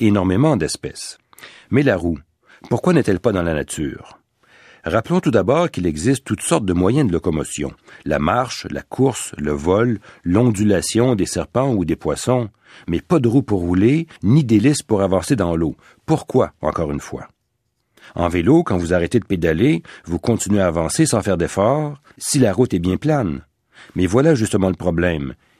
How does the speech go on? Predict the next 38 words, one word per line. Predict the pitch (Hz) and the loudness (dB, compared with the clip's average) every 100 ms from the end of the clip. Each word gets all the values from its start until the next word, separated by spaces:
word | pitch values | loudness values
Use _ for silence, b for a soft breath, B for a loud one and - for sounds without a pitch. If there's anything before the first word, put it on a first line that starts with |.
| _ | _
Il | - | -8
faut | - 110 | -2 0
une | 101 | 4
route | 110 165 - - | 4 2 0 -6
pour | 92 | -4
rouler. | 85 78 82 67 65 _ _ B B B B | -2 0 0 -4 -8 _ _ B B B B
Ça | - 87 | -2 0
semble | 131 123 98 | 2 0 2
une | 95 | 0
tautologie, | 78 110 101 98 85 90 156 175 156 - | 0 -2 0 0 0 0 -2 -4 -6 -4
mais | 87 - | -4 0
imaginez | 156 147 107 113 160 | 2 2 2 2 2
une | 123 | 2
fourmi | - 117 101 139 | 0 -2 2 2
avec | 92 82 | 0 -2
des | 82 80 | -2 -2
roues | 85 127 160 b | -2 -2 -4 b
qui | - | -4
veut | 90 120 | 0 2
avancer | 120 123 117 147 | 2 0 0 -2
dans | 110 | 0
le | 90 | -2
sable | - 120 143 120 113 | -2 0 0 0 -2
et | 98 | -2
les | 90 | -2
brindilles | 95 104 87 82 | 0 0 0 0
mortes. | 82 85 - _ - _ b b | 0 -2 -6 _ -20 _ b b
Elle | 95 | -8
serait | - 90 98 | -6 -4 -4
tout | - 160 | 0 0
de | |
suite | - 107 | 2 0
bloquée | 95 90 - 147 | 0 -2 0 -2
par | 117 90 | -2 -2
le | |
moindre | 85 95 147 147 95 | 0 0 2 0 -2
petit | 90 90 170 196 | -4 -2 -2 -2
obstacle. | 90 - 82 - - | -4 -4 -6 -8 -20